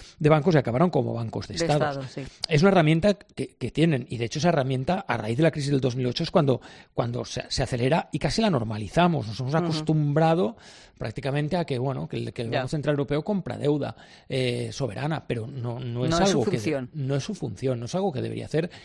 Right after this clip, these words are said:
Speaker 1: y es algo que paulatinamente debería ir,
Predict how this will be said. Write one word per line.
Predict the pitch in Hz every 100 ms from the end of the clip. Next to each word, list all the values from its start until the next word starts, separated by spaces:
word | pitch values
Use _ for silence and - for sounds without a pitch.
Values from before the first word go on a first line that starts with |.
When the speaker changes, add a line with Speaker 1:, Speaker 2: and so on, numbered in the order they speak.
| - _
Speaker 1:
y | 139
es | 127
algo | 127 170
que | 160
paulatinamente | - - 117 127 110 147 151 147 135 127 185 - - - _
debería | 127 123 113 117 139 160 -
ir, | 131 151